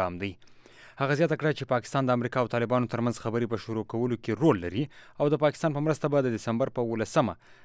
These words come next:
د امریکا او د طالبانو ترمنځ په، به خبرې اترې کیږي. هغه په پېښور ښار کې پرون یوې غونډې ته د وینا پر مهال وویل چې امریکا به له مخې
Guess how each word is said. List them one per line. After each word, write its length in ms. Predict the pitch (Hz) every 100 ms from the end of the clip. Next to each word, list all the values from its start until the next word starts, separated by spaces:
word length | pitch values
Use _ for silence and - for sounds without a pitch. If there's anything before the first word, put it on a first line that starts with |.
| - 101
د 0 | 92
امریکا 300 | 92 98 131 135
او 40 | 120
د 20 | 113 104 101 -
طالبانو 400 | 101 101 120 101
ترمنځ 260 | 101 101 98 -
په، 40 | - - 117
به 80 | 110 98
خبرې 240 | - 95 92
اترې 220 | 87 95 -
کیږي. 260 | 107 101 104 - _ _ - - - - - - - 117
هغه 180 | 123 139
په 40 | 127 127
پېښور 280 | 127 143 135
ښار 160 | 139 123
کې 80 | 135 123
پرون 180 | 120 127
یوې 240 | 117 113
غونډې 180 | 127 123
ته 60 | 123 117
د 20 | 110
وینا 180 | 110 120
پر 60 | 110 110
مهال 160 | 117 127
وویل 240 | 135 123 - - - - -
چې 80 | - 104
امریکا 300 | 101 107 151 151 156
به 60 | 156
له 80 | 135 143
مخې 180 | 151